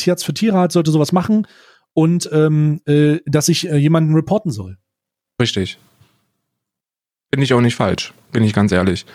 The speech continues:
Speaker 2: Ich be-, mir, <laughs> ich find das nicht falsch, Mann. Ich, äh, ich, ich, ta-, ich bin jemand, der,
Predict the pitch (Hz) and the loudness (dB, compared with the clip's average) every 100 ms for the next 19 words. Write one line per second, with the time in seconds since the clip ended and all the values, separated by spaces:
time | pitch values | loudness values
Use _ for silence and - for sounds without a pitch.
0 | - - - _ _ _ - - - 127 | -20 -20 -20 _ _ _ -8 -6 -2 -2
1 | - - 123 131 - - - - - 156 | 0 0 2 2 0 -4 -4 -4 -4 -4
2 | - - - - - _ - 180 190 185 | -6 -20 -20 -20 -20 _ -2 0 2 0
3 | - 190 180 110 87 - _ _ 127 - | 0 -2 0 0 -2 -6 _ _ -4 -4
4 | - 135 123 127 - 127 - _ _ _ | -2 0 0 0 -4 -8 -10 _ _ _
5 | _ _ _ _ _ - 123 - - - | _ _ _ _ _ -6 -6 -6 -16 -18
6 | - - - 127 - - 156 156 151 160 | -10 -8 -4 -4 -4 -2 2 4 4 2
7 | 151 139 135 135 131 | 2 2 2 2 2